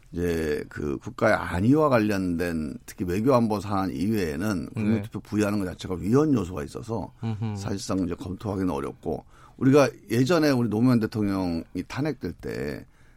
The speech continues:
Speaker 1: 재신임을 국민투표에 붙이는 것 때문에 탄핵됐거든요.
Speaker 2: 음흠.
Speaker 1: 이거 헌법에서 못하게 돼 있는 거를
Speaker 2: 음흠.
Speaker 1: 마음대로 한다 이래가지고, 물론 그게 이제 뭐, 뭐 그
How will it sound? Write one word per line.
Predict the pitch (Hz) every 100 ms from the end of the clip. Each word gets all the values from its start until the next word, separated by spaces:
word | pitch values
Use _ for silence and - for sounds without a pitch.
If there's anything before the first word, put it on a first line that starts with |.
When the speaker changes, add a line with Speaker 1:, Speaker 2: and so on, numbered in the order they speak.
| - -
Speaker 1:
재신임을 | - 127 165 165 160 143
국민투표에 | 104 120 123 - - 120 107
붙이는 | - - 120 104
것 | 92 -
때문에 | 160 175 165
탄핵됐거든요. | 117 135 123 - - - - 80 - 87 120 -
Speaker 2:
음흠. | 123 120 110 107
Speaker 1:
이거 | 113 101 - - -
헌법에서 | 151 143 117
못하게 | 87 117 127 135
돼 | 117
있는 | 104 92
거를 | 85 73 - -
Speaker 2:
음흠. | 113 107 110
Speaker 1:
마음대로 | 107 101 98 90
한다 | 110 101 78
이래가지고, | - 78 62 - 127 147 - - - - - -
물론 | 110 160 131
그게 | 127 120
이제 | 110
뭐, | 101 - - - - 85 -
뭐 | 104 - - - - -
그 | - 85 73